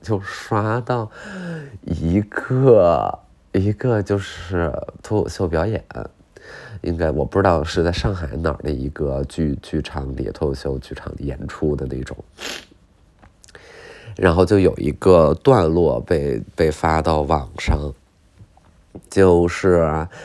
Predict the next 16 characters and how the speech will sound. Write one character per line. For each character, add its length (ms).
就 220
是 320
一 160
个 520
四 220
川 180
的 120
女 120
孩 220
儿， 320
然 120
后 60
她 100
是 80
观 240
众， 380